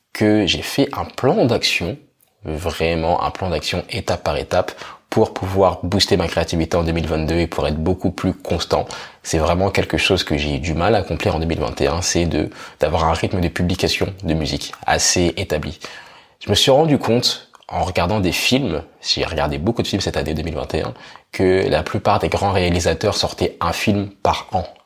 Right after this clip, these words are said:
Un film par an ou tous les deux ans. Ils passaient pas trois ans ou quatre ans sans sortir de film. Et moi, je fais pas de film.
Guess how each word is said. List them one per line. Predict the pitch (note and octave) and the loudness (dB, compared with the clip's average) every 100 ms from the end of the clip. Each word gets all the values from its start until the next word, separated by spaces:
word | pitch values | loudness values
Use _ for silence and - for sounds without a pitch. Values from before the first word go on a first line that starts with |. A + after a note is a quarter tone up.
| - _ - | -20 _ -10
Un | F#2+ | -6
film | F2 G2+ F#2 | -2 -2 2
par | E2+ F#2+ | 2 2
an | G2+ - | 0 -2
ou | |
tous | - F2+ | -4 0
les | F2+ | 2
deux | F2+ F2 | 2 0
ans. | - - - - | -4 -8 -20 -6
Ils | - | -2
passaient | F2 F2 E2+ | 0 0 0
pas | - F2+ | 0 -2
trois | - F2 E2+ F#2 | 0 0 2 2
ans | F#2+ - | 0 -2
ou | |
quatre | F2 E2+ D#2+ - | -2 0 0 0
ans | F2 - - | -2 -2 -6
sans | - D#2+ | -4 -2
sortir | D2+ - D#2 | -2 -4 -4
de | D#2 | -4
film. | - D#2+ - - - - - _ _ - | -4 -4 -6 -14 -16 -16 -20 _ _ -14
Et | - | -8
moi, | E2+ E2 | -4 0
je | E2+ | -2
fais | - - | -2 -2
pas | E2 | -2
de | D#2 | -2
film. | - E2 | -2 -2